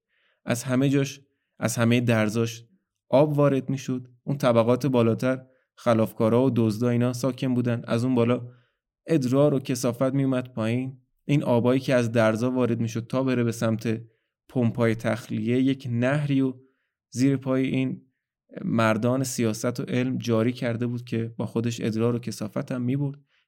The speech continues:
دیوارهاش کلاً لجن گرفته بود، فضا فضای پر از رطوبتی بود، بوی گند می‌داد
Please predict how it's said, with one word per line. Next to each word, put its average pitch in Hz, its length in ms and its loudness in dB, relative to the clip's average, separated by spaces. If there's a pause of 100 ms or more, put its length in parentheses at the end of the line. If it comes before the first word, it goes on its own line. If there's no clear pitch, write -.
دیوارهاش 120 600 2
کلاً 117 320 -2
لجن 120 520 2
گرفته 131 400 -4
بود، 123 240 -6 (760)
فضا 117 380 2
فضای 123 340 2
پر 123 320 -6
از 127 220 0
رطوبتی 120 580 0
بود، 127 240 0
بوی 127 160 4
گند 123 480 0
می‌داد 135 440 0